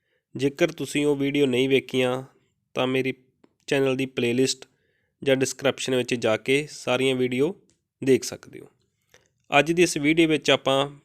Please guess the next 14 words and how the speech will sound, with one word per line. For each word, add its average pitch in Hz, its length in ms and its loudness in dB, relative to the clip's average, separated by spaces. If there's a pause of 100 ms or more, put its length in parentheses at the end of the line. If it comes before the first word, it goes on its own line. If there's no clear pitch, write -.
(200)
ਪੈਂਟ 143 260 -2
ਨੂੰ 147 320 -2 (720)
ਪ੍ਰੈਸ 143 280 4
ਕਰਨਾ 135 360 0
ਸਿੱਖਾਂਗੇ। 123 640 -4 (1200)
ਸਭ - 240 -4
ਤੋਂ 170 220 -4
ਪਹਿਲਾਂ 139 500 2 (960)
ਆਪਾਂ 143 300 -2 (120)
ਅੰਦਰ 143 280 -2
ਵਾਲੀਆਂ 139 320 2
ਜੋ 131 180 0
ਸਲਾਈਆਂ 120 480 0
ਹਨ 127 280 -4